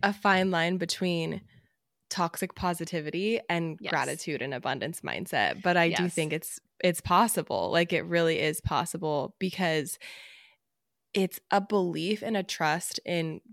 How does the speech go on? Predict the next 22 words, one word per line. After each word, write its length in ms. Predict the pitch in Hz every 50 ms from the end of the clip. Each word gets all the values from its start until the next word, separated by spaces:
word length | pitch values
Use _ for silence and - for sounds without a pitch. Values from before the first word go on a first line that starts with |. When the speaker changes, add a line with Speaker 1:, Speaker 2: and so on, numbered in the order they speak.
| _ _ -
Speaker 1:
God 340 | - 185 180 175 170 160 160
or 160 | - - 170
the 100 | 165 165
universe, 460 | 160 151 160 165 160 165 156 160 -
like, 140 | - 165 -
whatever 340 | 170 - - 151 170 170 196
your 160 | 208 196 185
belief 300 | 180 - 156 - 151 170
system 320 | - - 185 - - 208 208
is, 280 | 220 226 226 233 226 -
it's 160 | - 190 -
a 60 | - 202
deep 440 | 180 - - - 180 190 208 - -
trust 640 | - - - - 165 151 156 190 190 - - - - -
in 220 | 190 180 180 175
that, 220 | 170 160 151 - -
like, 360 | 160 151 147 - - - -
you're 100 | 180 175
going 420 | 175 - 165 160 165 170 175 175
to 60 | 170
be 200 | 165 160 143 156
okay 560 | 151 139 143 - - - 143 143 147 - -